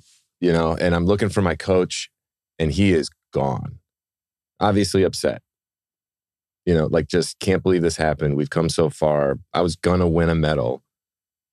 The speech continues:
Um, we didn't know what color. It wasn't gonna be gold, but I was gonna win something.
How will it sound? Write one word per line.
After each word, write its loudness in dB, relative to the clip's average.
Um, -2
we 0
didn't 2
know 2
what 0
color. 0
It -2
wasn't 0
gonna 2
be 0
gold, 0
but -4
I 0
was -2
gonna 0
win 0
something. -4